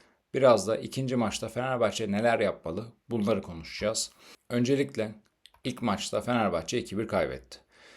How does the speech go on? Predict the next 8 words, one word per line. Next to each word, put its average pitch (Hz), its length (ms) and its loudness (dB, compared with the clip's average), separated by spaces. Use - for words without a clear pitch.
Ve 123 240 6
kaybederken 110 720 4
aslında 104 720 2
bir 120 120 2
önceki 104 300 0
yayında 95 300 2
bahsettiğimiz 90 720 -2
gibi 87 220 -6